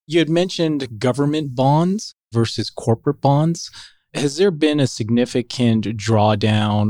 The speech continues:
on government bonds versus corporate bonds over the last year? Which one do you think will benefit the most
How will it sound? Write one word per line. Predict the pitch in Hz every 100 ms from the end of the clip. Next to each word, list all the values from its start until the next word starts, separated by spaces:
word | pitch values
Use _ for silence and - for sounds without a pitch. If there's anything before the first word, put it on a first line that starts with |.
| -
on | 107 101 101 101 98 98 107 _
government | 123 120 123 117
bonds | 98 107 107 98
versus | 110 123 -
corporate | - - 156 160 143
bonds | 131 165 214 - - - _ _ _ _
over | 127 120 117
the |
last | 110 110 110 120 - -
year? | 104 107 120 196 - _ -
Which | 110 143 -
one | 139 143
do | 131
you | 123
think | - 127 120
will | 120 113 113 107
benefit | 98 95 113 113 - 113
the | -
most | 101 104 117 - -